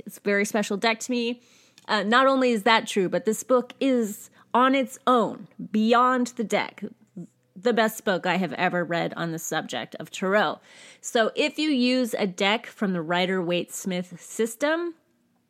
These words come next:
I suggest picking up a copy of Complete Guide to Tarot Illuminati and a highlighter, 'cause you're gonna wanna study this book. You wanna study it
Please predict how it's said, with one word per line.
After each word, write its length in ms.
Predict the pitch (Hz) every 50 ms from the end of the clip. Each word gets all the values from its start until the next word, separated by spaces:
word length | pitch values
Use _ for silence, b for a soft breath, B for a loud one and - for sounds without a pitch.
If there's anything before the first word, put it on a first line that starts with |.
| _ _ _ _ _ _ _ _ _ _ _ _ _ _ _ _ - -
I 120 | 359 440 392
suggest 500 | - - 226 196 - 190 190 214 - -
picking 320 | - 247 226 - 247 247
up 80 | 247 254
a 60 | 254
copy 580 | - - 330 359 359 359 330 302 302 359 - B B B B B B B B
of 400 | B - 240 262 269 254 254 -
Complete 480 | - - 277 254 254 285 285 285 - -
Guide 220 | 277 269 262 240
to 60 | 254 -
Tarot 260 | - 269 240 240 233
Illuminati 640 | 233 240 226 233 226 233 226 233 233 262 262 262 -
and 140 | - 247 269
a 60 | 285
highlighter, 600 | 285 - 330 311 311 285 269 233 220 185 175 147 - -
'cause 200 | 285 247 208 -
you're 100 | 262 247
gonna 240 | - 247 240 240
wanna 200 | 226 226 226 247
study 380 | - - - - 233 233 214 220
this 240 | 180 180 202 - -
book. 340 | - 185 156 - 180 - -
You 60 | 185
wanna 180 | 180 180 165
study 600 | 156 - - - - - 233 233 220 214 196 156
it 240 | - - - - -